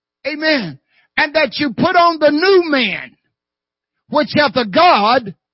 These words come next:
is created in righteousness and true holiness." Amen. We have got to realize,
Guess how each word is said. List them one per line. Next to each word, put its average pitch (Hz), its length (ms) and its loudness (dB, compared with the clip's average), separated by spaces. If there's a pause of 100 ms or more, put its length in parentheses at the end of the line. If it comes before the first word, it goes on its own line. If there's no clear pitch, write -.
(300)
is 254 240 0
created 277 460 2
in 220 200 -6
righteousness 294 1160 -6 (560)
and 226 580 -4 (480)
true 277 300 -2
holiness." 214 960 -4 (1700)
Amen. 247 420 -2 (360)
We 285 140 -2
have 214 340 -2
got 330 360 -2
to 254 320 -4
realize, 240 1000 -4